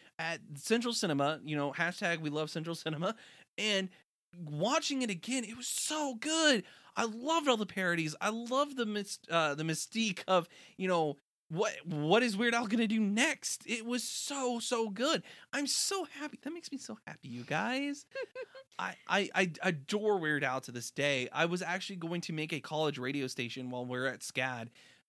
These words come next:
uh, that was the comedy channel, or I was gonna, like, basically emulate Doctor, um, Doctor Demento,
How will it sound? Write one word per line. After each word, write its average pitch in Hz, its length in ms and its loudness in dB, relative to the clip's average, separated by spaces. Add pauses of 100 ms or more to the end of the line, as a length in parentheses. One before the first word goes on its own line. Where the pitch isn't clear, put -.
(140)
uh, 143 240 2 (100)
that 156 200 0
was 135 340 -2
the 135 100 -4
comedy 139 840 0 (100)
channel, 156 400 -2
or 131 200 2
I 135 40 4
was 131 140 -2
gonna, 135 180 -2
like, 131 220 0
basically 180 460 0
emulate 156 380 2 (440)
Doctor, 160 520 0 (200)
um, 123 380 -2 (340)
Doctor 147 560 -2
Demento, 151 600 2